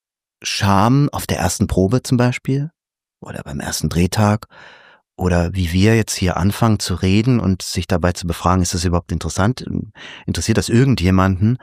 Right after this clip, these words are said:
Das ist mir schon auch irgendwie bekannt und bewusst. Also manchmal wünschte ich, ich wär irgendwie da selbstbewusster oder könnte irgendwie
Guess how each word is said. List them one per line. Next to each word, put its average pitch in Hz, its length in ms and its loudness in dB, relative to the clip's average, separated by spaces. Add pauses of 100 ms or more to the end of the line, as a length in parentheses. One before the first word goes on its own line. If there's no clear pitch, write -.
(540)
Das 120 280 -2
ist 220 140 -6
mir 208 120 2
schon 170 180 -4
auch 160 100 -6
irgendwie 143 240 2
bekannt 139 400 -4
und 113 160 -2
bewusst. 113 460 -6
Also 90 340 -2 (140)
manchmal 127 300 0
wünschte 147 280 -2
ich, 131 160 -6
ich 113 160 -6
wär 113 160 4
irgendwie 113 420 2 (480)
da 98 320 2 (100)
selbstbewusster 117 880 0
oder 87 160 0
könnte 101 300 0
irgendwie 92 480 2